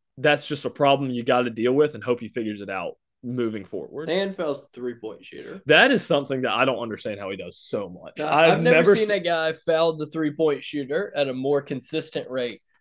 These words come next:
Speaker 2: I don't think Bruce has either. Bruce lost his ever-loving mind in the Washington game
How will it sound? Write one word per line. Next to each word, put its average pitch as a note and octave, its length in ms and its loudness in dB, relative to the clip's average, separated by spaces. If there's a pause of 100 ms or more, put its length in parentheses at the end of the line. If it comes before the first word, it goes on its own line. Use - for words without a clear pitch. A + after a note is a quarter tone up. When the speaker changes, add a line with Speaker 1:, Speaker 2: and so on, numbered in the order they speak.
Speaker 2:
I G#3 60 0
don't F#4+ 200 2
think B3+ 200 -4
Bruce D#4+ 260 4
has F#3+ 240 4
either. G3 320 0 (260)
Bruce C4+ 440 2
lost G#3 420 4
his F3 140 4
ever-loving F#3+ 580 8
mind E3+ 400 2
in C3 80 -8
the C3 80 -6
Washington C#3+ 640 0
game B2+ 360 -6